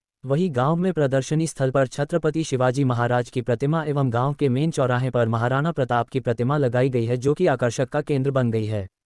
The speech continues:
वहीं पांडाल में आयोजित कार्यक्रम में गोविंद गुरु, संत मावजी, संत संत सुरमाल दास एवं वीर कालीबाई आदि राजस्थान के संतों के नाम से पांडाल बनाए गए। गांव का प्रत्येक युवा,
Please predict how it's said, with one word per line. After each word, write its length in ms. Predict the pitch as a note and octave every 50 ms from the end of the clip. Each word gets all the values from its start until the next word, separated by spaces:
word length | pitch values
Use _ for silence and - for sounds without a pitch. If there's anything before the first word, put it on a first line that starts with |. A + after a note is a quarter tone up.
| _ _ _ _ _ _ _ _ _ _ -
वहीं 200 | C3 C#3 F3 F#3+
पांडाल 420 | F3+ D#3+ D#3 D3+ D3 D#3 D3+ D3+
में 120 | D3+ D#3 C#3+
आयोजित 400 | B2 A2+ A#2+ C#3 D3 D#3+ E3+ -
कार्यक्रम 500 | - D3 C3+ C3 C#3 C3+ - D3 C3+ C3
में 220 | A#2+ A#2+ A#2 A2+
गोविंद 360 | A2 B2+ C#3 D#3 E3+ E3+ D#3+
गुरु, 300 | C#3 C3+ C3 A#2 A2+ G#2 G2+ _ _
संत 280 | - - B2 A2+ A2+
मावजी, 440 | B2 B2+ C#3 D3 D3 C#3 D#3 E3 E3 - -
संत 260 | - F3 E3+ F3+ F3
संत 240 | - E3+ E3 E3 -
सुरमाल 420 | - C#3 B2+ B2 C3 C#3 C#3+ C3
दास 300 | A2+ A2+ A#2+ C3+ C#3 -
एवं 260 | C#3+ C3+ B2+ C3 B2
वीर 180 | A#2 B2 C3 B2+
कालीबाई 440 | - B2 A#2+ B2+ C#3+ C#3 D3 D3+ D3+
आदि 260 | C3 B2 A2+ A#2+ A#2
राजस्थान 560 | A2 A#2 A2+ A2 C3 B2+ - - C#3 C#3 C3
के 100 | A#2 C#3
संतों 320 | C3+ - C3 B2 A#2+ C3+ B2
के 120 | C3+ C#3+
नाम 240 | C3 B2 A#2 A#2+ A#2+
से 140 | - E3 D#3+
पांडाल 380 | D3 B2+ A#2 A2+ B2 C#3 D#3
बनाए 320 | D3+ D3 C3 B2 A#2 A2 G2+
गए। 260 | G#2+ G#2 G2 F#2 - _ _ _ _ _ _ _ _ _ _ _ _ _ -
गांव 280 | B2+ A#2+ B2+ C#3+ E3+ F3
का 140 | - F#3+ F3+
प्रत्येक 440 | - D#3 C3+ - D3+ D3+ C#3 -
युवा, 300 | C3+ A#2+ A2 A2+ G#2+ G#2